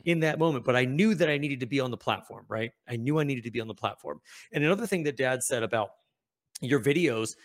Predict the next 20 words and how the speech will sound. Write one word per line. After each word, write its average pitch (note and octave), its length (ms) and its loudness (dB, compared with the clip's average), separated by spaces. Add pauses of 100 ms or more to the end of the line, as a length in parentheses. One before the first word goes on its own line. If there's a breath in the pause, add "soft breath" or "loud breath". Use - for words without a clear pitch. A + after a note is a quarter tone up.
(220 soft breath)
uh, B2+ 300 2
about B2+ 180 2
having, B2+ 200 0
like, A#2 200 -2 (100)
a C#3 60 -2
video B2+ 240 0
that A2+ 100 -2
only A#2 160 -4
gets G2 160 -10
five D3 260 -2
thousand C3 320 -4
views B2 320 -2
opposed A#2+ 400 -2
to A#2+ 80 -4
a - 20 -4
video A#2+ 300 -2
getting G2 240 -6
ten C4 240 -2
thousand A2 360 -4
views. G2 300 -14